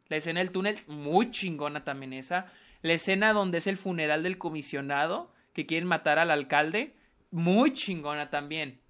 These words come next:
La de los ferries es la que no me gustó. Porque siento que la del, la de los ferries, esta es que la vi, se me hizo muy forzada el modo en que se creó. Solo como para decir, "Este es el clímax", pero no se siente natural en la historia. Todos los demás se sienten muy bien planteados en la historia,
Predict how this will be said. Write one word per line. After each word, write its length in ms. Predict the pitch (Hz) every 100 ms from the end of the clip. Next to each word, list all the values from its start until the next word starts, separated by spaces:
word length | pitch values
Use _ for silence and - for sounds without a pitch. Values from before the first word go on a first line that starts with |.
| _ _ _ _ _ _ - -
La 440 | 170 196 214 220
de 180 | 214 208
los 240 | 208 202
ferries 680 | - 208 220 247 262 269 -
es 160 | 185 185
la 180 | 190 190
que 120 | 170
no 200 | 156 151
me 180 | 147 143
gustó. 600 | 135 131 - 156 147 - _ _ - _
Porque 220 | 180 196
siento 360 | 185 214 202 247
que 120 | 269
la 80 | 254
del, 120 | 214 - -
la 180 | 185
de 100 | 175
los 200 | 165 160
ferries, 400 | - 202 220 185
esta 180 | 165 190
es 80 | 190
que 100 | 220
la 120 | 196
vi, 220 | 175 196 -
se 140 | 180
me 80 | 175
hizo 240 | 196 185
muy 420 | 175 175 202 226 233
forzada 640 | - 202 175 196 185 175
el 80 | 160
modo 200 | 151 170
en 80 |
que 120 | 175 180
se 180 | 165
creó. 400 | - 135 143 175 - - _
Solo 340 | - 208 220 226
como 200 | 233 208
para 140 | 196
decir, 280 | 190 202 -
"Este 200 | 226 214
es 80 | 214
el 120 | 214
clímax", 460 | 196 185 147 - - - -
pero 140 | 185
no 80 | 190
se 100 | 202
siente 340 | 208 208 214
natural 680 | 208 196 185 170 156 156 151
en 120 | 156
la 60 | 143
historia. 500 | - 143 143 127 -
Todos 200 | 285 415 440
los 100 | 262
demás 240 | 226 233
se 60 | 226
sienten 360 | 214 226 220 220
muy 420 | 165 180 202 240
bien 280 | 190 202 208
planteados 520 | 202 175 160 156 170
en 60 | 147
la 60 |
historia, 400 | 131 160 160 143